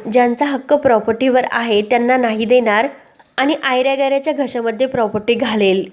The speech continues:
शर्वरी विचारते की आयऱ्या गैऱ्यांच्या म्हणजे? तर लगेच आजी म्हणते,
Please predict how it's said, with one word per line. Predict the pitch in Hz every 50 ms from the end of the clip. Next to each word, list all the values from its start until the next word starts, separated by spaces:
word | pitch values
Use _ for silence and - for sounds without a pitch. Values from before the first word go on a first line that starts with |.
| - _
शर्वरी | - - 277 240 226 220 226 226 240 247
विचारते | 240 240 202 - 208 208 202 202 220
की | 214 - 247 247 - -
आयऱ्या | 220 220 220 220 240 254
गैऱ्यांच्या | 254 277 269 277 285 285 277 277 330
म्हणजे? | 339 302 277 254 254 254 269 220 208 208 214 -
तर | 220 214 214
लगेच | 220 226 220 214 226 226 233 - -
आजी | 214 214 190 196 - 262
म्हणते, | 269 277 277 233 202 214 208 208 247 302 -